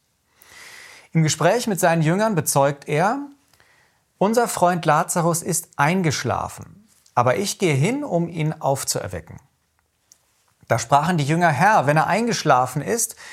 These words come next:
so wird er gesund werden." Jesus aber hatte von seinem Tod geredet. Sie aber meinten, er rede von seinem natürlichen Schlaf. Diese Aussage deckt sich auch mit zahlreichen weiteren Texten zum Zustand der Toten.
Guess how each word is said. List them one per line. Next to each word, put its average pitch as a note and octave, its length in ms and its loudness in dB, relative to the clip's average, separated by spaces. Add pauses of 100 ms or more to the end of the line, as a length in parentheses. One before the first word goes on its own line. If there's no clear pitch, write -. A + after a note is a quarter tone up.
(160)
so D3 180 0
wird E3+ 140 2
er E3+ 60 2
gesund E3+ 460 -2
werden." G#2 500 -4 (420)
Jesus D3 560 -2
aber D3 380 0
hatte D#3+ 180 0
von D3+ 220 -4
seinem D3 320 -2
Tod F3+ 320 -2
geredet. F#2+ 640 -6 (180)
Sie E3 260 0
aber F3 200 2
meinten, F3+ 380 0
er F3 200 -2
rede F3+ 240 -2
von F3 200 -6
seinem F3 380 -6
natürlichen E3+ 720 -4
Schlaf. - 540 -10 (1800)
Diese G3 240 2
Aussage G3 500 4
deckt D#3+ 260 -2
sich - 240 -4
auch E3 200 0
mit F3+ 180 -4
zahlreichen E3 840 0
weiteren D3 540 0
Texten E3+ 540 -4
zum E3+ 260 -4
Zustand C#3 480 -4
der C#3+ 140 -4
Toten. D#3 340 -2